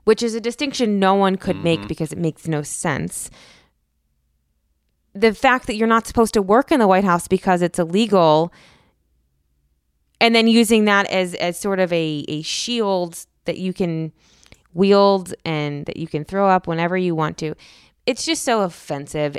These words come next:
Speaker 1: And the fact that they feel as though they are so above the law, it reminds me of the fantastic reporting that the New York Times did on the president's taxes. And the one paragraph that stuck out to me like a sore thumb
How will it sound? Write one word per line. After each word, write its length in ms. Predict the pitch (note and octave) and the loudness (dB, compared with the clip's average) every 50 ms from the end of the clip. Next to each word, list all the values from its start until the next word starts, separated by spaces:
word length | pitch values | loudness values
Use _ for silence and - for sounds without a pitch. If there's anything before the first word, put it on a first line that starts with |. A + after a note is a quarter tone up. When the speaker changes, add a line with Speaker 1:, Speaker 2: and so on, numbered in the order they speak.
| - | -8
Speaker 1:
And 160 | - D#3+ D#3 D#3+ | -6 -6 -4 -4
the 60 | D#3+ | -4
fact 280 | - G3 G3 G3+ F#3+ - | -2 -2 -2 -2 -2 -4
that 100 | G#3 F#3 | -6 -4
they 100 | F#3 F3+ | -6 -6
feel 540 | - - F3 E3+ E3 D#3+ D#3+ D#3+ D#3+ D#3 - | -6 -6 -4 -2 -2 -2 -2 -2 -4 -4 -6
as 140 | - E3 D3+ | -8 -8 -6
though 180 | E3 D#3+ D#3 | -6 -6 -6
they 140 | D3+ D#3 D3+ | -6 -6 -8
are 120 | D3 C#3+ D3 | -8 -8 -10
so 240 | - - F3 E3+ | -8 -4 -2 -2
above 280 | E3+ D#3+ D#3+ D#3 D#3 D3+ | -2 -2 -2 -4 -4 -4
the 120 | - D3+ | -6 -8
law, 360 | D3 D#3 C#3+ C#3 C#3+ C#3 C#3 D3 - - - - - - | -6 -6 -6 -4 -4 -6 -6 -8 -12 -20 -20 -20 -16 -8
it 100 | - F3+ | -4 -2
reminds 320 | F#3 F#3 F#3 F#3+ F#3 F#3 | 0 2 2 2 2 0
me 140 | F#3+ F#3+ F3+ | 0 -2 0
of 220 | E3+ D#3+ D#3 E3 - - | 0 -2 -4 -6 -16 -12
the 440 | E3 E3+ D#3+ D3+ D3+ D3+ D3+ - - _ _ _ _ _ _ | -8 -6 -6 -4 -4 -6 -6 -8 -10 _ _ _ _ _ _
fantastic 1080 | - - F3 D#3 D3+ D#3+ - - - - - E3+ E3+ E3 - - - - E3+ E3 _ - | -6 -4 -2 -2 -2 -4 -6 -10 -14 -10 -6 -6 -6 -6 -6 -8 -6 -4 -4 -4 _ -8
reporting 500 | E3 D#3 - - D#3+ D3+ D3+ D3+ D3+ D3+ | -10 -8 -6 -4 -4 -4 -4 -4 -4 -6
that 80 | D#3 D#3 | -6 -6
the 60 | D3+ | -6
New 100 | D3+ D3+ | -6 -6
York 200 | D#3 D3+ - - | -6 -8 -10 -12
Times 460 | - - D#3+ D#3 D#3 D3+ D#3 - - | -12 -10 -8 -6 -6 -6 -8 -10 -10
did 420 | - D#3 D3+ D3 D3 D3 D3 C#3+ _ _ _ _ _ _ _ _ _ _ - | -8 -6 -4 -4 -4 -6 -6 -8 _ _ _ _ _ _ _ _ _ _ -6
on 640 | - D#3 D3 C#3+ C#3 C#3+ C#3+ D3 C#3+ C#3+ C#3+ C#3+ C3+ _ _ _ _ _ _ _ _ _ _ _ _ _ - | -4 -4 -4 -4 -4 -6 -8 -8 -8 -8 -10 -12 -14 _ _ _ _ _ _ _ _ _ _ _ _ _ -8
the 80 | - E3+ | -6 -2
president's 600 | - F#3 F3 D#3 D#3+ E3 D#3+ D#3+ - - - - _ - | 0 0 0 0 0 -4 -4 -4 -4 -8 -12 -12 _ -10
taxes. 600 | - - A#3 A3+ - - - G#3+ G3+ F#3 F3+ E3+ | -4 -2 -2 -2 -2 -2 -2 0 2 2 0 -2
And 160 | F#3+ F3 E3 | -2 -4 -2
the 100 | D#3+ D#3 | -2 -4
one 360 | D3+ D#3 E3+ F#3+ G#3+ A3+ B3 | -4 -4 -2 0 0 0 0
paragraph 480 | - A3+ G#3 G3 F#3+ F#3 F#3 F3+ F3+ - | 0 2 2 2 2 2 2 2 2 0
that 200 | - - - - | -2 -4 -4 -4
stuck 260 | - - F#3+ F3 F3 | -4 -2 -2 -2 0
out 180 | - - - - | -2 -4 -4 -4
to 80 | - G#3+ | -4 0
me 160 | B3 C#4 C#4+ | 2 4 4
like 180 | C4 A#3 A3+ - | 4 4 2 0
a 60 | G#3 | -2
sore 200 | - G3+ F#3+ F#3 | 0 0 -2 -2
thumb 480 | - F#3 F3+ F3 E3+ E3+ E3+ E3+ - | -2 -2 -2 -2 -2 -2 -2 -6 -8